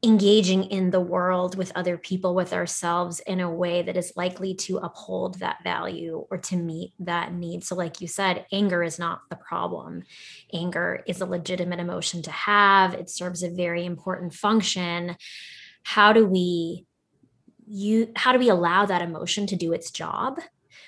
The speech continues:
Which is to motivate us for action, to show us what is important to us, to indicate where a certain need is not being met or something we love is not being taken care of.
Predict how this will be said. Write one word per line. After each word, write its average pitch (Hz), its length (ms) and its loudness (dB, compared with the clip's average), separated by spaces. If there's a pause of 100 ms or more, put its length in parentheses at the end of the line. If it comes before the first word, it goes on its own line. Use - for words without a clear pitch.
Which 190 160 -2
is 170 160 0
to 202 140 -2
motivate 175 460 4
us 165 200 -2
for - 160 -6
action, 156 480 -2
to - 100 -4
show 190 380 2
us 190 220 0
what 175 160 -4
is 170 160 -2
important 170 480 -8
to - 220 -6
us, 165 300 -2
to 196 300 -2
indicate 196 640 0
where 180 200 -4
a 170 60 -2
certain 185 600 -2
need 175 560 -2
is 180 180 -4
not 180 220 -2
being 185 300 -2
met 180 360 -2
or 190 120 -6
something 180 400 -2
we 185 100 2
love 180 460 0
is 185 140 -8
not 185 200 -4
being 190 200 -4
taken 185 400 -6
care 196 320 -2
of. 185 280 2